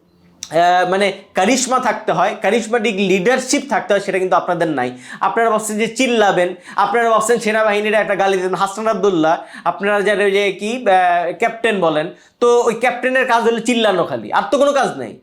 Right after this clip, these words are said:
সারাদিন চিল্লায়, হ্যাঁ, মানে, যেখানে গেল খাইয়া ফেলবে, গরম করে ফেলবে, হ্যাঁ, এই করবে, সেই করবে, আগুন জ্বালা দেবে। আরে ভাই, ক্ষমতা তো দে-, ক্ষমতা তো চিল্লানো না, ক্ষমতা আরও একটা মৌন জিনিস,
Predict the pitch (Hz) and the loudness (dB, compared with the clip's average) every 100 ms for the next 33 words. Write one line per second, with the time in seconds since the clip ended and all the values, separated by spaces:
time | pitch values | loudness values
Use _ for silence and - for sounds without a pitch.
0 | _ - 254 240 247 220 190 139 113 - | _ -2 0 2 0 0 -2 0 -2 -2
1 | 208 220 196 226 208 254 254 262 214 233 | -2 0 0 0 0 0 0 0 2 4
2 | 226 226 - - 233 254 240 226 233 220 | 2 -2 -12 -4 2 2 2 0 0 2
3 | 233 226 226 214 220 208 208 202 - - | 0 2 0 0 0 0 0 -2 -4 -4
4 | 226 233 226 233 214 214 214 226 220 202 | 0 0 0 0 2 0 2 0 0 0
5 | 214 208 214 208 208 196 202 208 226 240 | 2 2 0 2 2 2 2 2 2 0
6 | 247 - _ _ - 202 220 247 254 262 | -2 -10 _ _ -4 0 2 4 2 2
7 | 240 196 208 185 - 226 233 233 240 254 | 0 -2 -6 -4 0 0 2 0 0 0
8 | 240 247 247 226 196 196 202 220 233 220 | 2 2 2 2 0 0 0 2 2 2
9 | 233 233 240 185 214 226 202 185 135 | 2 0 0 2 2 2 0 -2 -4